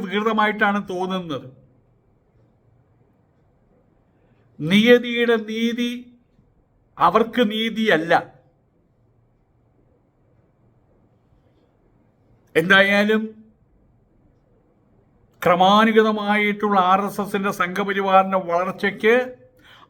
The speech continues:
അറിഞ്ഞോ അറിയാതെയോ വളവിട്ട് കൊടുത്തതിൻ്റെ മുൻപന്തിയിൽ നിൽക്കുന്ന ഇവിടെ കോൺഗ്രസ്സുകാരാ. അതിന്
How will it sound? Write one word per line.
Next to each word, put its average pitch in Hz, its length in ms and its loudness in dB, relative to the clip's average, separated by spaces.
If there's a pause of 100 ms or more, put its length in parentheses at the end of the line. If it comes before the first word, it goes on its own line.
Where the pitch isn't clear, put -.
(140)
അറിഞ്ഞോ 185 400 -2 (200)
അറിയാതെയോ 190 560 0 (160)
വളവിട്ട് 202 480 -2
കൊടുത്തതിൻ്റെ 185 580 -6 (100)
മുൻപന്തിയിൽ 214 600 -2 (100)
നിൽക്കുന്ന 190 380 -4
ഇവിടെ 180 200 -4
കോൺഗ്രസ്സുകാരാ. 156 640 0 (4000)
അതിന് 202 280 6